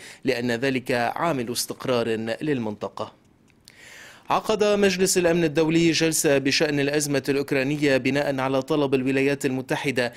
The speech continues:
التي تكثف مع حلفائها في حلف شمال الأطلسي جهودها لثني موسكو عن إمكانية غزو أوكرانيا. وشهدت هذه الجلسة توترا بين موسكو وواشنطن حول الملف الأوكراني،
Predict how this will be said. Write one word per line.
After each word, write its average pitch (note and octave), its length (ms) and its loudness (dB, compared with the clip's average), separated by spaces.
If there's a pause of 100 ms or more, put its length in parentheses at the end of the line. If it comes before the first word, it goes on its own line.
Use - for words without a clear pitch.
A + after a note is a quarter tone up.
(240)
التي B2+ 320 0
تكثف C#3 580 -2
مع B2+ 120 0
حلفائها C#3 680 0
في C3+ 160 -4
حلف C#3+ 280 -2
شمال C#3 360 0
الأطلسي C3+ 640 -2
جهودها C#3 640 0
لثني C3+ 420 -2
موسكو F3+ 520 0
عن C#3+ 240 -2
إمكانية D3 640 -2
غزو C#3 320 -2
أوكرانيا. C3+ 540 -2 (380)
وشهدت F#3+ 720 2
هذه F3+ 460 4
الجلسة C#3+ 500 0
توترا C#3 540 2
بين B2 320 0
موسكو D3 360 -4
وواشنطن B2+ 920 0 (260)
حول C#3 320 0
الملف A#2+ 440 0
الأوكراني، C#3+ 600 -2